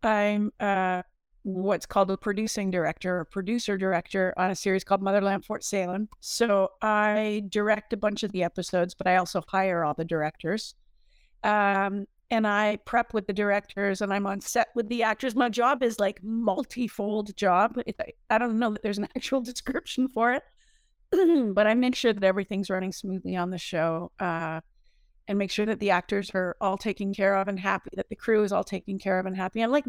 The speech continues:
Mama Bear, basically. I'm a mom. I walk around and just be everyone's mom and psychiatrist. Uh, <laughs> I, I really get to direct, uh, you know, I directed the first two episodes of this season and the finale of this season.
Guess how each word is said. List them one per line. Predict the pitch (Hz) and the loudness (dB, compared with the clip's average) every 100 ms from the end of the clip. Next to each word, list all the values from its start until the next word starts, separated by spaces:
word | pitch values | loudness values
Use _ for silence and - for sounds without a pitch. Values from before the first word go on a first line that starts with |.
| 226 | 0
Mama | 196 180 | 0 0
Bear, | - 156 165 _ _ - | -2 -6 -6 _ _ -4
basically. | 190 - 190 175 | -2 -2 -6 -4
I'm | 170 185 | -4 -2
a | |
mom. | 196 185 175 160 - _ _ _ _ _ _ | 0 2 0 -4 -12 _ _ _ _ _ _
I | - | 0
walk | 175 175 | 2 2
around | 190 185 185 | 0 0 -2
and | 175 | -4
just | 185 - | -8 -4
be | 190 | 0
everyone's | 175 185 180 175 | 0 -2 -4 -6
mom | 190 170 175 175 | -4 -4 -4 -6
and | 196 | -6
psychiatrist. | 196 - - - - 180 - _ _ _ - - _ - | -2 0 0 -4 -6 -10 -12 _ _ _ -20 -20 _ 2
Uh, | 226 233 214 220 277 | 4 4 2 2 0
<laughs> | - 285 269 | 0 -2 2
I, | 226 311 | 2 0
I | - | -4
really | 262 - 254 | -4 -2 0
get | 254 | 0
to | 262 | -2
direct, | 233 247 220 - | 0 2 2 2
uh, | 196 185 175 | 2 2 -2
you | 220 | -2
know, | 196 | -2
I | 175 - - | -2 -6 -4
directed | 202 190 208 | 0 0 -2
the | 202 | -4
first | - 190 | -4 -4
two | 202 | 0
episodes | 196 190 - 185 185 | -2 -2 -2 -2 -2
of | |
this | 185 - | -6 -6
season | 208 202 190 | -4 -4 -2
and | 185 170 | -2 -2
the | 175 | -8
finale | - 185 175 185 180 | -2 2 2 2 0
of | |
this | 180 185 | 0 -6
season. | - 180 175 180 185 | -2 -2 -2 -4 -6